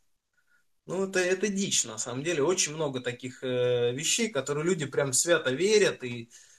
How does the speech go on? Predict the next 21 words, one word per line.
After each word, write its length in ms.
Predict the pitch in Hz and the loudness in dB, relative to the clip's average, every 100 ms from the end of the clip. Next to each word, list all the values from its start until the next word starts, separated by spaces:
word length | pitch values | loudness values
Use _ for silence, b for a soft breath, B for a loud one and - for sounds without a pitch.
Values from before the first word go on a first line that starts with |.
| b _ | b _
я 140 | 139 | 2
уж 140 | 202 196 | 4 4
молчу 320 | 196 196 208 | 4 4 2
про 180 | 160 160 | 0 -2
то, 120 | 170 | -2
что 160 | - 139 | -4 -4
когда 300 | 131 131 127 | -4 -2 -2
топят, 360 | 151 147 120 | -4 -4 -6
не 120 | 117 | -4
отключают 520 | 117 117 127 127 131 123 | -6 -4 -2 0 0 -2
аккумуляторы, 540 | 123 127 165 165 131 | -4 0 2 2 2
акцентирую 1080 | 120 110 113 107 104 - - 143 139 139 127 | 2 0 -2 -4 -6 -10 -8 -8 -2 0 0
это 140 | 127 | 0
на 120 | 131 | -2
том, 200 | 143 180 | -2 -2
что, 320 | - 123 113 | -2 -2 -4
ну, 120 | 117 131 | -4 -4
он 120 | 156 | -4
же 100 | 147 | -4
не 100 | 131 | 0
разборный. 520 | 135 151 190 175 123 | 0 0 -2 -2 -8